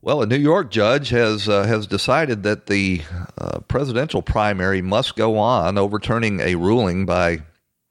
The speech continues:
Andrew Cuomo that wanted to cancel the presidential primary while at the same time going on with the other elections.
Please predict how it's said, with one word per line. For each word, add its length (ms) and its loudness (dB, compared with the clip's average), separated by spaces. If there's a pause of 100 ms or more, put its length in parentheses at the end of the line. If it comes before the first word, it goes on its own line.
(880)
Andrew 320 2
Cuomo 600 -2 (720)
that 140 -2
wanted 360 0
to 340 -2
cancel 600 -2
the 320 0 (220)
presidential 720 -2
primary 520 -2
while 240 0
at 60 -8
the 80 -10
same 260 -2
time 280 -2
going 240 0
on 220 0
with 160 -2
the 120 -2
other 240 0
elections. 640 -2